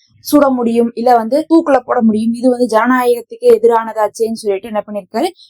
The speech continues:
இன்னைக்கு ட்ரம்ப் பேசியிருக்காரு. அதே ட்ரம்ப் அவங்களுடைய அமெரிக்கால வந்து நாலஞ்சு நாளைக்கு முன்னாடி ஒரு பெண்ணை வந்து உளவாளின்னு சந்தேகப்பட்டு சாதாரண பொதுமக்களா இருந்த பெண்ணை வந்து சுட்டு அந்த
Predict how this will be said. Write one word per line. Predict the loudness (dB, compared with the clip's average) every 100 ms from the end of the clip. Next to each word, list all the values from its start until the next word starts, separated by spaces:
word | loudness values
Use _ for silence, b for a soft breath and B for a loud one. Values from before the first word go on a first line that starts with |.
| _
இன்னைக்கு | 2 2
ட்ரம்ப் | 2 2 4
பேசியிருக்காரு. | -2 -2 -10 -6 -6 -6
அதே | -4 2 2
ட்ரம்ப் | 2 -6 -2 -4 -6 b _ 0
அவங்களுடைய | 2 4 4 2 0 -2 -6 -8 -12
அமெரிக்கால | -10 -6 -6 _ 0 2
வந்து | 0 0 -2 -2 _ _ _ -2
நாலஞ்சு | 2 2 -2 -4
நாளைக்கு | 0 -2 0
முன்னாடி | -2 -2 -4
ஒரு | 0 0 4
பெண்ணை | 2 2 -4
வந்து | -8 -2
உளவாளின்னு | 2 4 4 2 2 -2 -4
சந்தேகப்பட்டு | 0 4 2 0 -8 -10 -12 -12 _ _
சாதாரண | -2 0 2 2 0 2 0 -2
பொதுமக்களா | -2 -2 -2 0 0 0
இருந்த | -2 -4 -2
பெண்ணை | -2 0
வந்து | -4 0 0 0 -6 _ _
சுட்டு | -6 -4 0 2
அந்த | 4